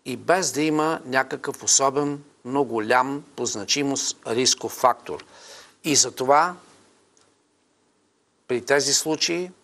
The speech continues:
най-често ние се съмняваме именно в генетичния генетичния код на съответния човек,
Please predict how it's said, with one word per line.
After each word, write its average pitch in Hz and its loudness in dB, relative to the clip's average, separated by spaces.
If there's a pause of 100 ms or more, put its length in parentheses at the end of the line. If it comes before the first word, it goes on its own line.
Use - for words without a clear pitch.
(720)
най-често 131 -2 (760)
ние 139 0
се 139 2
съмняваме 131 0 (320)
именно 151 0
в 131 -4
генетичния 139 -2 (1300)
генетичния 135 -2
код 156 2
на 156 -2
съответния 151 -2
човек, 143 -2